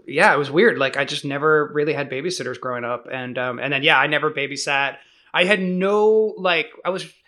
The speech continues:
actually, that's not true. I did end up watching ki-, uh, some kids in my twenties, um, just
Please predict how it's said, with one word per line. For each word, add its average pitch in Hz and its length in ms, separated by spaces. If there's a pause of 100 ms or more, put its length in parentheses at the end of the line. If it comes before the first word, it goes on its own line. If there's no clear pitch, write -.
(360)
actually, 311 240
that's 277 180
not 226 120
true. 190 160
I 165 80
did 262 240
end 233 180
up 190 140
watching 165 640
ki-, - 320
uh, 147 200
some 156 200
kids 151 240
in 151 100
my 135 140
twenties, 127 1000
um, 120 540 (360)
just - 360